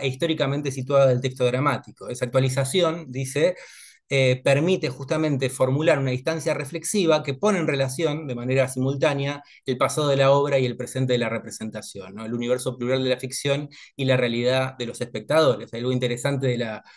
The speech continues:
reflexión que elabora Benich en torno a la dirección, que tiene que ver con pensarla no solamente en términos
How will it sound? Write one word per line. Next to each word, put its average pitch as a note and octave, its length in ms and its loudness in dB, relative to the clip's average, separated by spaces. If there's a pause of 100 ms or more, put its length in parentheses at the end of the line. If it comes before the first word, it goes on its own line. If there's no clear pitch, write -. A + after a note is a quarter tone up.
(260)
reflexión B2+ 500 0
que C3 80 2
elabora B2+ 320 6
Benich C3 300 2
en A#2+ 80 -6
torno C3 180 0
a B2 40 0
la A#2+ 80 -2
dirección, B2+ 460 -2
que B2+ 100 0
tiene B2+ 200 -2
que A#2+ 80 -2
ver B2 160 0
con C3 300 4
pensarla C3 500 0
no D#3 100 -2
solamente C#3+ 480 -2
en C3 140 0
términos C#3+ 480 -4